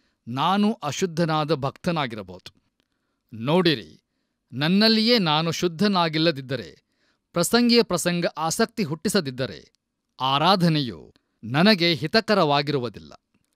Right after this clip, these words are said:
ಹೌದು ಪ್ರಿಯರೇ, ಈ ಲೋಕದಲ್ಲಿ ನಮಗೆ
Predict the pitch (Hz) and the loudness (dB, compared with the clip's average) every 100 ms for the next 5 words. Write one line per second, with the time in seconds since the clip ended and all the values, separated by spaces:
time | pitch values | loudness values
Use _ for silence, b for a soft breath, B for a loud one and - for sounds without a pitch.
0 | _ _ 135 170 202 - 135 123 98 80 | _ _ 2 4 4 2 -6 -6 -10 -14
1 | - _ _ _ _ 175 180 170 233 247 | -20 _ _ _ _ 0 4 6 6 6
2 | 196 196 190 147 139 127 92 - | 2 4 2 0 -4 -6 -12 -16